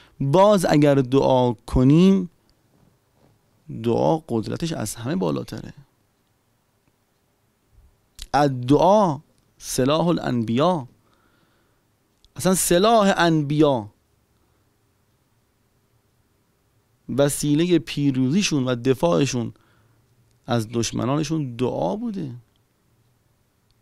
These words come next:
در اون روایت داره،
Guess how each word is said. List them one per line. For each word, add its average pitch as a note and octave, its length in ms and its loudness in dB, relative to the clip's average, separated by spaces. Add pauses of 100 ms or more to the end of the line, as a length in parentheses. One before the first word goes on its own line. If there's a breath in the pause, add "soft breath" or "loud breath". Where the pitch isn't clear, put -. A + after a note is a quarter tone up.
(1700)
در B2+ 160 2
اون D3+ 100 4
روایت D3 340 2
داره، E3 360 0